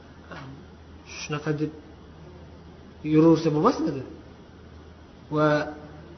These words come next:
Rasululloh sollallohu alayhi vasallam tashlab qo'ysalar bo'lmasmidi bularni? Bular gunoh kechirilgan deb. Yo'q, bu yerda o'sha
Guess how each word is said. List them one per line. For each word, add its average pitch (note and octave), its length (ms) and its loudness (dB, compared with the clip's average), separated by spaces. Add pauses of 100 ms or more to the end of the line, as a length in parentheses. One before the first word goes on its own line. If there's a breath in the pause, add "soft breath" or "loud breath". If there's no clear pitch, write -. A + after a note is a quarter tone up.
(280)
Rasululloh D#3 580 4
sollallohu D3+ 460 0
alayhi D3 140 -2
vasallam D3+ 340 -2 (200)
tashlab E3 300 -6
qo'ysalar D#3+ 320 -2
bo'lmasmidi F3+ 540 -2
bularni? C3+ 300 -8 (880)
Bular C#3+ 300 -2 (400)
gunoh D3 300 0
kechirilgan D3 640 -2
deb. B2+ 180 -10 (3250)
Yo'q, D#3 260 6 (160)
bu D#3 280 2
yerda E3+ 440 6 (600)
o'sha E3 300 -2